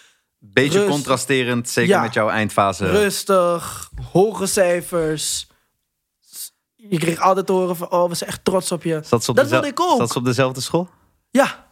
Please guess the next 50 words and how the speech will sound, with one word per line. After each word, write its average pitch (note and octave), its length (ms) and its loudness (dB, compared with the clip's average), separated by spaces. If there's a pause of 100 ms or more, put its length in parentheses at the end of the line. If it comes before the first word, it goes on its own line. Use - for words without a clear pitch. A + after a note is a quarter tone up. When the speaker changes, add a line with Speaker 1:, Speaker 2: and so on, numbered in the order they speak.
Speaker 2:
ook - 80 -2
Speaker 1:
Oké. G#3+ 60 2
Speaker 2:
dezelfde F3+ 300 -2
school. E3+ 160 -2
Dus A3 120 -2
dat C#4+ 140 2
wilde D#4+ 180 0
ik C#4 120 -4
ook. D#4+ 320 0
Speaker 1:
Ja. F2 180 -2
Speaker 2:
Snap B3 280 0
je? D4+ 80 -2
En D4 80 -2
toen D#4+ 120 0
dacht C#4 140 2
ik, B3 100 -6
"Oké, C4 200 2
dan F3+ 80 2
ga F#3 100 -4
ik F3+ 120 0
ook A3 120 4
rechten G3 320 0
doen. E3+ 320 0 (100)
Speaker 1:
Ja. F2 240 -2
Speaker 2:
Ga G#3+ 100 0
ik F3 60 -2
het F#3 120 2
ook A3+ 120 2
halen." G3+ 580 -2
Speaker 1:
Ja. G2 200 0 (360)
Speaker 2:
Snap A3+ 240 0
je? D4+ 320 2
Speaker 1:
Mm, F2 360 -4
ik - 120 -4
snap A#2+ 180 2
het G#2+ 80 -6
heel A2 140 2
goed, G2+ 200 -8
zeker G#2+ 240 -2
op F2+ 60 -8
die G#2 100 -2
leeftijd. F#2+ 460 -4 (240)
Speaker 2:
En F#3+ 340 0
uiteindelijk E3+ 540 0
ben D#3+ 140 -2
ik D3+ 60 -2
dat D3 120 -4
gaan D3 220 -2
doen, A3+ 260 0
man. D3+ 300 -8